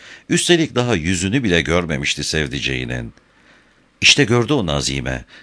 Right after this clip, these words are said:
Gri kabarık saçları, genç enerjik yüzlü, ince bedenli bir adam telaşla tren vagonlarına bakıyor. Emindi, "Kesin bu o." dedi içinden.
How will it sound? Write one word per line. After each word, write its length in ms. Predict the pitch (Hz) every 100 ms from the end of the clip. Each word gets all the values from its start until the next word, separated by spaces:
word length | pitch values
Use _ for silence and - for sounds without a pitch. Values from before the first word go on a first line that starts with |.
| -
Gri 360 | 76 117 135
kabarık 400 | - 208 202 104
saçları, 500 | - 92 - 78 80
genç 400 | 80 71 107 95
enerjik 560 | - 98 95 82 80 95
yüzlü, 400 | 87 80 67 80
ince 420 | - 110 85 107
bedenli 380 | 98 80 87 85
bir 80 | 82
adam 280 | 78 92 80
telaşla 500 | 107 120 123 123 104
tren 320 | 98 110 101
vagonlarına 600 | 90 85 85 80 82 85
bakıyor. 480 | 78 - 67 64 - _ _ _ - - _ -
Emindi, 460 | 78 117 98 67
"Kesin 400 | - 104 - 143
bu 220 | 120 87
o." 80 | 123
dedi 180 | 92 73
içinden. 600 | 69 - 73 65 64 57